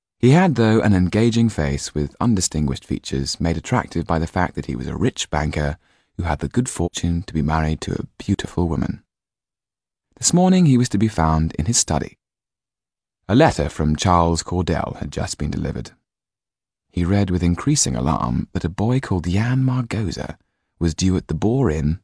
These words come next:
Fleet Street, at three o'clock that very afternoon, giving him no time to prepare for his arrival.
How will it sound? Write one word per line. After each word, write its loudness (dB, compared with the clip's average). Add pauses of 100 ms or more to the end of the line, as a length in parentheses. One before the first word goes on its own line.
(200)
Fleet -2
Street, -8 (340)
at -14
three 0
o'clock -2
that -4
very -2
afternoon, 0 (320)
giving 4
him 6
no 4
time -6
to -6
prepare 0
for -8
his 0
arrival. -2